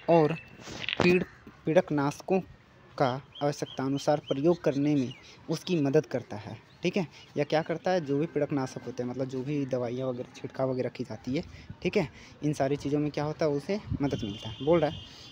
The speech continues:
वह ट्रैक्टरों, बीज बोने की मशीनों, समतलक, संयुक्त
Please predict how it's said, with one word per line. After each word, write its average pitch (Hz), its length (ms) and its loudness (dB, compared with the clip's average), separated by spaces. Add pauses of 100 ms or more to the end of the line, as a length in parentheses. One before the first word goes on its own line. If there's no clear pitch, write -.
(100)
वह 147 160 4
ट्रैक्टरों, 143 520 2 (320)
बीज 151 240 4
बोने 143 260 2
की 151 140 -2
मशीनों, 151 480 2 (1200)
समतलक, 165 640 2 (240)
संयुक्त 151 460 0